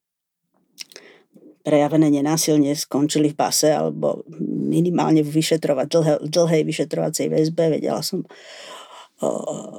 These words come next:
o tom, že sú prípadmi Amnesty International. I, e, jedna na-, naša veľmi blízka kamarátka, e, ktorá, ktorej rodičia boli takto väznení, e, jej otec bol autorom knihy Tisíc a jeden vtip.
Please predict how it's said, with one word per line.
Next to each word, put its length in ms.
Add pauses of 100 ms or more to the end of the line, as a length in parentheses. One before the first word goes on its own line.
o 100
tom, 160
že 100
sú 240
prípadmi 480
Amnesty 400
International. 720 (520)
I, 160 (320)
e, 200 (1000)
jedna 300
na-, 260
naša 320
veľmi 280
blízka 320
kamarátka, 720 (1120)
e, 120 (340)
ktorá, 480
ktorej 300
rodičia 580 (1000)
boli 300
takto 260
väznení, 540 (100)
e, 220 (460)
jej 100
otec 220
bol 140
autorom 400
knihy 280
Tisíc 260
a 80
jeden 160
vtip. 380